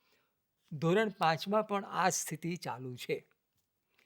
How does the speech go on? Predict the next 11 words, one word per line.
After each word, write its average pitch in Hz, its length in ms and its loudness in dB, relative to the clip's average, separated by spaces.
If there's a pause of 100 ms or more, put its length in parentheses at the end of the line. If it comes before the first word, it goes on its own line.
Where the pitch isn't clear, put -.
(200)
કે 185 120 2
બાળકો 180 680 2
હવે 151 200 2
વાંચી 139 340 -2
શકે 135 340 -6
છે - 260 -14 (1000)
પણ 190 160 4
વાંચીને 170 580 2
સમજી 156 400 0
શકતા 151 440 -2
નથી. 139 480 -12